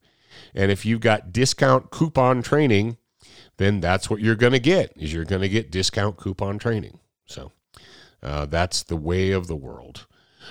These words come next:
All right, ladies and gentlemen, uh, th-, I'm looking at the clock on the wall, and it says it's time for me to be quiet. So that is your advice from me about how you can find a good instructor or a good school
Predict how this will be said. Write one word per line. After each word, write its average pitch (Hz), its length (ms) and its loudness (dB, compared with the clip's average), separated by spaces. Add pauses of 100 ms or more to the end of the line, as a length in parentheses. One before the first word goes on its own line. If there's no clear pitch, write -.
(120)
All 160 80 6
right, 175 200 6
ladies 208 360 6
and 214 100 2
gentlemen, 202 560 6
uh, 127 280 8
th-, 120 200 -2 (120)
I'm 113 220 4
looking 139 240 4
at 131 120 0
the - 80 0
clock 127 260 0
on 123 80 2
the 113 80 2
wall, 123 480 2
and 98 260 4
it 98 120 0
says 104 280 2
it's 92 100 -6
time 117 180 0
for 110 120 -6
me 117 140 2
to 113 60 0
be 104 100 -2
quiet. 131 420 4
So 104 260 0 (460)
that 131 300 6
is 165 140 4
your 190 180 8
advice 117 460 4
from 208 420 6
me 101 340 4 (380)
about 107 320 4
how 117 240 6
you 117 300 2
can 135 340 0
find 92 480 4
a 92 220 -2
good 101 240 4
instructor 95 560 0
or 90 240 4
a 80 40 -2
good 92 220 -2
school 143 540 4